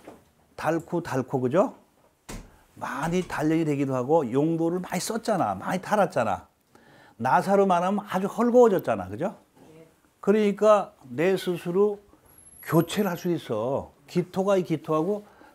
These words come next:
딱 너무 낡으면 확 대체돼 버릴 수도 있어요. 대체. 아시겠죠? 그런 경우는 어떠면 일지 같은 거 대체되면요. 일지에 오가 또 오면요. 대체되면 마누라 어떻게 된다? 마누라 대체되는 거야.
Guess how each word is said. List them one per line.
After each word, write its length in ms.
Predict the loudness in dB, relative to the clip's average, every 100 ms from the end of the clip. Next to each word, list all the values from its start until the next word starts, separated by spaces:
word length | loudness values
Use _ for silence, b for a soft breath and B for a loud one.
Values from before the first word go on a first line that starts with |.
| B
딱 260 | -4 -4 -4
너무 340 | 2 4 4
낡으면 480 | 2 2 0 -2 -6 b b b b b b b _ _
확 300 | -4 -4 -4
대체돼 440 | 0 2 4 4
버릴 200 | 4 0
수도 140 | -4 -8
있어요. 280 | -6 -4 -4
대체. 480 | -6 -8 -8 -8
아시겠죠? 720 | -6 -6 -4 -6 -4 -4 -4 -8 _ _ _ B B B B
그런 280 | 2 4 4
경우는 240 | 4 2
어떠면 320 | 2 0 -2 -6 B B B B
일지 420 | 0 0 2 4
같은 260 | 4 4 2
거 100 | 0
대체되면요. 760 | 2 0 2 0 2 2 0
일지에 380 | 0 0 0 2
오가 360 | 4 6 6 4
또 140 | 0
오면요. 500 | 0 -2 0 0 -2 -10 -20 B B B
대체되면 520 | 0 0 2 2 2
마누라 340 | 2 2 2 0
어떻게 140 | 0
된다? 380 | 0 2 0 0 -16 _ _ b b b b b b b b
마누라 380 | 2 4 6 6
대체되는 500 | 6 4 4 4 4
거야. 600 | 6 6 6 4 2